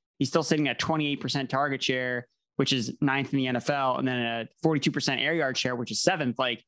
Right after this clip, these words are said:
he's so locked and loaded, and especially him coming off, like, an off game. Like, I always wanna be on Tyreek Hill after he has a bad game. So I think of the high-end receivers, like, if you're gonna pay up, I think that Tyreek Hill would be my play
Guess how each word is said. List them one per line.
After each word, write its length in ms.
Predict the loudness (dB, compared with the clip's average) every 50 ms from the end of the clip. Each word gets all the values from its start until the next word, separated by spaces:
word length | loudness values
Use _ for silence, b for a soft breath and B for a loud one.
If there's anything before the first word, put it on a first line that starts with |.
| _ _ _ 0
he's 160 | 2 2 4
so 180 | 4 4 4 4
locked 260 | 4 2 2 0 0
and 100 | 2 2
loaded, 220 | 2 2 2 0
and 60 | -2
especially 320 | -2 -2 -4 -4 -2 0 0
him 100 | 0 0
coming 220 | 0 -2 -2 -2
off, 120 | -4 -4 -4
like, 120 | -4 -4
an 80 | -4 -2
off 280 | -2 -2 -2 -2 -2
game. 280 | -2 -2 -2 0 0 -2
Like, 100 | -2 -2
I 60 | -2
always 240 | -2 -2 -2 -2 -2
wanna 160 | -4 -4 -4
be 100 | -4 -4
on 240 | -2 -2 -2 -2 -2
Tyreek 320 | -4 -4 -4 -4 -4 -4
Hill 340 | -2 -2 0 -2 -2 -4 -6 _ _ _ _ -4
after 220 | -4 -2 0 0
he 120 | 0 0 0
has 340 | 0 -2 -2 -2 -2 -2
a 60 | -2 -2
bad 360 | -2 -4 -4 -4 -6 -6 -4
game. 260 | -4 -4 -2 -4 -4
So 120 | -4 -4
I 40 | -4
think 280 | -2 -2 -4 -4 -6 -12 _ _ _ _ 0
of 140 | 2 2 2
the 40 | 2
high-end 440 | 0 -2 -2 -2 -2 -2 0 0
receivers, 640 | 0 0 0 0 0 0 0 0 0 0 -2 -2 -4
like, 100 | -4 -6
if 60 | -4
you're 40 | -4
gonna 120 | -4 -4 -4
pay 240 | -2 -2 -2 0
up, 180 | -2 -2 -4 -4
I 40 | -2
think 180 | -2 -2 -2
that 100 | -2 -2
Tyreek 240 | -2 -2 -2 -2 0
Hill 220 | -2 -2 0 0 0
would 120 | 0 0
be 120 | 0 0
my 160 | 0 0 -2 -2
play 420 | -2 -4 -4 -2 -2 -4 -6 -8